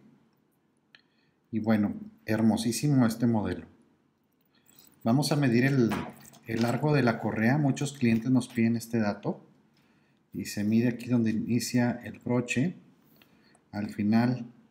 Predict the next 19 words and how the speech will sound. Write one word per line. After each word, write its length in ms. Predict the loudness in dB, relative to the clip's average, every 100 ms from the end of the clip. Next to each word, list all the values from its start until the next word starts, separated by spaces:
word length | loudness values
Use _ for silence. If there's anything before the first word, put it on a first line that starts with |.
| _ _ -20
de 280 | -12 -8
la 180 | -8 -8
correa. 400 | -8 -8 -6 -8
Son 240 | -2 0 2
veinte 260 | 2 0
centímetros 560 | 0 2 2 0 0 -2
de 100 | -4
tamaño 360 | -4 -4 -2
de 100 | -2
correa. 340 | -2 -12 -14 -20 _ -18 -14 -12 -10 -12 -16 -16 -4
Vamos 260 | -2 0
a 20 | 2
medir 320 | 2 2 2
ahora 220 | 2 2
el 100 | 0
tamaño 360 | 0 2 2 4
de 80 | 4
la 160 | 2
caja. 380 | 2 0 0 -4